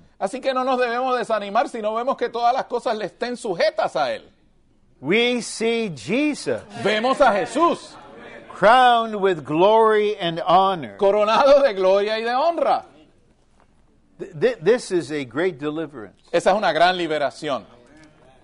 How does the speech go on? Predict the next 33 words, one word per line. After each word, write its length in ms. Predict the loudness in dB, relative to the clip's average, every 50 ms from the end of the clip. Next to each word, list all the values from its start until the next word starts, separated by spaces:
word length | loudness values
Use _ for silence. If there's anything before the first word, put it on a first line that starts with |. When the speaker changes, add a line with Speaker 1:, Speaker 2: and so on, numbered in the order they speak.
| _ _ _ _ _ _ _ _ _ _ _ _ _ _ _ _ _ _ _ _ _
Speaker 2:
Don't 240 | -2 0 0 0 2
be 440 | 2 2 2 2 0 -2 -4 -8 -12 _ _ _
so 200 | _ -12 -10 -10
disappointed 760 | -8 -8 -8 -8 -10 -12 -12 -8 -8 -8 -6 -6 -8 -10 -10
with 240 | -8 -8 -10 -8 -10
yourself 560 | -16 -16 -16 -12 -6 -2 0 0 0 -2 -4 _ _ -12
Speaker 1:
Así 200 | -10 -8 -8 -6
que 100 | -6 -6
no 120 | -6 -6
se 100 | -4 -2
desanime 520 | -2 -2 -2 -2 -2 -4 -4 -4 -8 -8 -8
con 140 | -8 -8 -8
usted 260 | -8 -8 -8 -8 -8
mismo, 560 | -6 -6 -8 -8 -8 -10 -12 -12 -12 -14 -16 _ _ _ -8
Speaker 2:
that 140 | -8 -6
you're 200 | -4 -2 -2 -2
not 300 | 0 0 0 0 0 -2 -6
fully 280 | -10 -8 -6 -8 -8
subdued, 720 | -10 -10 -10 -12 -12 -10 -8 -6 -4 -2 -2 -4 -4 -6 -16 -16
Speaker 1:
que 60 | -14
usted 180 | -8 -6 -6 -4
todavía 320 | -2 -2 -2 0 -2 -4
no 60 | -6
está 220 | -6 -4 -4 -4 -4
totalmente 460 | -4 -4 -2 -2 -2 -4 -6 -8 -6 -6
Speaker 2:
that 80 | -6 -6
not 100 | -6 -4
Speaker 1:
sujeto, 320 | -2 0 2 2 2 2 2
Speaker 2:
everything 500 | 0 -2 -2 -4 -4 -4 -6 -8 -8 -8
is 160 | -10 -10 -10
subject 580 | -4 -2 -2 -2 -2 -4 -4 -4 -4 -4 -6 -10
to 80 | -10 -10
him. 380 | -10 -8 -10 -10 -12 -12 -14